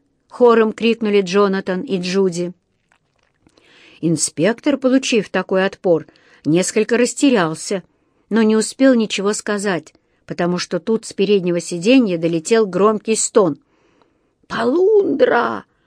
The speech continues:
опомнился Джонатан. "Это же тётя Люси!" "А я о ней и забыла в суматохе!" — воскликнула Джуди. Инспектор с удивлением уставился на тётю Люси, которая высунула голову из-за борта лодки.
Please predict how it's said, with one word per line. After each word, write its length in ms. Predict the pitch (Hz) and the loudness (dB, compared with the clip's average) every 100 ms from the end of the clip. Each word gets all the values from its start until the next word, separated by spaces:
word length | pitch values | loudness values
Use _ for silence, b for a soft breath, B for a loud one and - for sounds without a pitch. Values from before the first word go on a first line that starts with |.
| _ | _
опомнился 600 | 170 175 196 185 180 - | -6 0 0 0 -2 -4
Джонатан. 680 | 190 180 190 170 160 147 143 _ b b | -4 0 2 2 -2 -8 -10 _ b b
"Это 220 | - 175 226 | -8 0 4
же 140 | 240 | 4
тётя 420 | 233 302 285 277 | 2 2 2 2
Люси!" 640 | 262 277 269 - 349 254 - _ _ _ _ _ _ _ _ _ _ | 4 4 2 2 4 2 -2 _ _ _ _ _ _ _ _ _ _
"А 100 | 156 | -4
я 220 | 156 190 | 0 2
о 60 | 196 | 2
ней 300 | 196 196 190 | 0 0 0
и 40 | |
забыла 500 | 165 165 139 202 247 | 0 -2 2 2 2
в 40 | |
суматохе!" — 760 | - 240 226 233 247 226 233 233 b b b b | -2 -2 -2 -2 -2 -2 -4 -12 b b b b
воскликнула 680 | 196 214 - 214 208 202 196 | -4 -4 -2 -4 -2 -2 -2
Джуди. 520 | 185 202 196 175 185 - _ _ _ _ _ _ _ - | -2 -2 -2 -4 -8 -10 _ _ _ _ _ _ _ -6
Инспектор 680 | 185 - - 285 - 311 | -4 -4 0 -2 0 -4
с 100 | 277 | -2
удивлением 720 | 269 208 214 214 320 311 302 | -2 0 0 2 4 4 4
уставился 600 | 269 262 262 254 254 254 | 2 0 -2 0 -2 0
на 160 | 226 214 | -2 -2
тётю 340 | 214 226 220 | 2 0 2
Люси, 480 | 214 214 - - - _ _ _ _ _ _ | -2 -4 -6 -12 -12 _ _ _ _ _ _
которая 380 | 202 208 185 180 | -2 0 2 2
высунула 440 | 208 202 180 175 | 2 0 -4 -2
голову 440 | 165 208 262 202 180 | 0 4 4 4 0
из-за 280 | 180 165 170 | -2 0 0
борта 400 | 185 208 - 196 | 2 0 0 0
лодки. 480 | 214 190 - - | 2 0 -4 -20